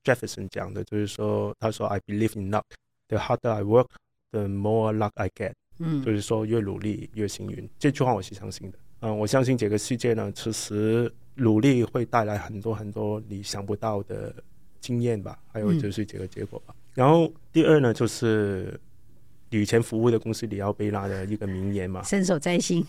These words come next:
Speaker 1: “伸手摘星”啊，永远不会得到一手尘埃吧。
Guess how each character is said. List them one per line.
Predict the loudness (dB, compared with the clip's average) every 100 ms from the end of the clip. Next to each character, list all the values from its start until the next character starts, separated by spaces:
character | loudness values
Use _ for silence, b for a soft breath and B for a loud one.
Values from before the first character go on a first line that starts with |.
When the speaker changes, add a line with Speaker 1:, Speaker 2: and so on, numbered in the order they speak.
| -2
Speaker 1:
“伸 | 0
手 | 0 0
摘 | 0 0
星” | -2 -4 -6 -6
啊， | -8 -8 -12 _ _ -20 -4
永 | 2 4
远 | 2
不 | 2
会 | 2 2
得 | 0
到 | 0 0 0 -4 -4
一 |
手 | -4 -4
尘 | -6 -8 -6
埃 | -6
吧。 | -10